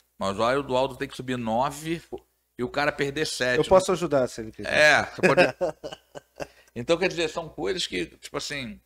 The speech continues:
Speaker 1: eu não vejo acontecer hoje em dia, né, por conta dessa diferença. "Ah, não, vamos fazer uma super luta. Depois do Aldo ter sido campeão na categoria de baixo, tá com um contrato com algumas lutas aí, vamos queimar uma luta desse contrato." Combina uma categoria, dá um tempo pro Aldo voltar pra um peso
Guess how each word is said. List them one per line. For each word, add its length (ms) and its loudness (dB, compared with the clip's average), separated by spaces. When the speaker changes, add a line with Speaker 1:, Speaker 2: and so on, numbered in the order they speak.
Speaker 1:
eu 100 -6
não 140 -4
vejo 240 -2
acontecer 360 -8
hoje 200 -6
em 40 -6
dia, 300 -6
né, 220 0
por 200 -10
conta 220 -6
dessa 220 -12
diferença. 480 -8
"Ah, 80 -4
não, 160 -4
vamos 180 -10
fazer 180 -4
uma 100 -2
super 360 -4
luta. 360 -8
Depois 280 -4
do 80 0
Aldo 180 0
ter 100 -6
sido 200 -10
campeão 300 -8
na 80 -8
categoria 440 -8
de 120 -10
baixo, 440 -4
tá 140 -4
com 120 -10
um 40 -14
contrato 380 -8
com 80 -8
algumas 320 -6
lutas 240 -6
aí, 60 -4
vamos 200 -6
queimar 260 -6
uma 120 -2
luta 220 -6
desse 200 -12
contrato." 460 -10
Combina 360 -4
uma 100 -6
categoria, 500 -2
dá 220 2
um 160 -4
tempo 360 -8
pro 100 -4
Aldo 200 -4
voltar 320 -4
pra 120 -10
um 100 -8
peso 520 -6